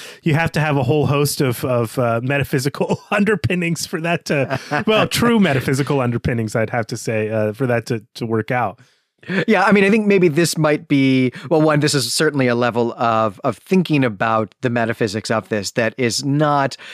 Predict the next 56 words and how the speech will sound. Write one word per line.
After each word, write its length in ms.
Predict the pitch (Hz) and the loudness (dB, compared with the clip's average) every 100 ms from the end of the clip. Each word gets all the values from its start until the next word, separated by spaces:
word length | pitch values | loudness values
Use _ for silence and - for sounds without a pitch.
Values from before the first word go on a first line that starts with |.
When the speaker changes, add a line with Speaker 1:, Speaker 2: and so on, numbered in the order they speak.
| - | -4
Speaker 2:
encouraged 680 | 147 120 - 123 113 98 107 | -2 -2 -2 0 0 -2 -4
by 160 | 117 | -2
the 100 | 107 | -2
story 320 | 110 - 110 104 | -4 -2 0 -2
itself, 420 | 104 - 104 - | -4 -4 -4 -2
right? 140 | 117 | -2
This 140 | 113 127 | -2 -4
is 120 | 117 | -2
not 240 | 135 123 | 0 0
what 140 | 117 104 | -2 -2
Gertrude 320 | 113 110 107 | -4 -2 -2
Atherton 400 | 107 113 107 107 | -2 -2 -6 -6
is 100 | 104 | -4
thinking 260 | 120 110 | -4 -4
about. 360 | 107 98 104 160 | -4 -4 -6 0
But 220 | 196 170 - - - | 2 2 -2 -8 -2
if 180 | 170 | -2
we 160 | 147 220 | 4 6
want 200 | 220 156 | 6 4
to 40 | |
think 200 | 131 135 | 2 0
about 220 | 120 117 113 | 0 0 0
it 100 | 110 | 0
in 100 | 110 | -2
those 160 | 107 | -4
terms, 300 | - 110 104 | -4 -6 -2
this 200 | 143 143 | 0 0
might 220 | 139 135 | 0 0
be 80 | 113 | 0
something 340 | 120 123 117 110 | -2 -2 -2 -4
that 140 | 113 | -6
suggests, 400 | - 113 110 - | -6 -2 -2 0
no, 200 | 143 127 | 0 2
she 160 | 113 165 | 2 2
was 200 | 160 139 | 2 2
just 200 | 139 101 | -2 0
buried 260 | 123 113 | -2 0
alive, 320 | 107 107 98 - | -2 -4 -6 -6
because 200 | 131 110 | -6 -6
you 80 | |
can't 260 | 117 131 117 | -4 -4 -4
just 200 | 117 104 | -6 -4
take 220 | 120 104 - - - - | -4 -4 -10 -20 -20 -8
recently 380 | - 131 117 113 | -2 -2 -2 -4
dead 220 | 107 107 | -4 -4
people 300 | - 101 110 | -6 -8 -8
and 240 | 104 98 - | -8 -10 -8
put 140 | 117 | -6
them 140 | 117 104 | -6 -6
near 160 | 104 | -6
a 60 | 104 | -8
train 340 | - 117 110 | -2 -2 -2
and 160 | 107 104 | -6 -6
they'll 140 | 110 | -8
be 200 | 101 117 | -6 -8
re-ensouled, 920 | 113 117 110 110 98 - 117 113 107 | -8 -10 -8 -6 -4 -2 0 -2 -4